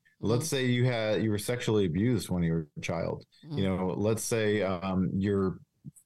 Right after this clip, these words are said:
Speaker 1: one of your parents was a narcissist. You know, these are all things that are very traumatic to children. And so if you, as we go through life, we carry this stuff with us. And if we don't face it with a counselor at some point,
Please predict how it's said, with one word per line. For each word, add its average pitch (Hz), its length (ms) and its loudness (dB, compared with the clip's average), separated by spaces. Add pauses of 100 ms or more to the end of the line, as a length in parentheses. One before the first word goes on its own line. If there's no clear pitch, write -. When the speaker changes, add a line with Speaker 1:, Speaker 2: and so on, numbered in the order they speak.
(280)
Speaker 1:
one 107 140 0
of - 20 0
your 104 100 0
parents 117 260 0
was 92 140 -2
a 95 60 2
narcissist. 95 840 -2 (220)
You 104 80 0
know, 101 220 0 (720)
these 139 240 2
are 147 140 4
all 135 180 4
things 143 240 2
that 110 80 4
are 104 60 2
very 104 220 4
traumatic 101 440 -2
to 101 100 -2
children. 92 540 2 (280)
And 104 160 0
so 107 380 4
if 113 300 0
you, 113 280 2
as 113 340 0
we 123 140 4
go 117 200 4
through 113 200 2
life, 98 380 2 (560)
we 110 180 2
carry 117 360 2
this 92 200 0
stuff 90 300 -4
with 107 180 2
us. - 360 -4 (280)
And 113 120 0
if 104 160 -2
we 113 80 4
don't 147 280 2
face 131 320 0
it 92 140 -2
with 107 180 0
a 98 40 0
counselor 110 460 0
at - 80 -2
some 131 280 2
point, 90 300 0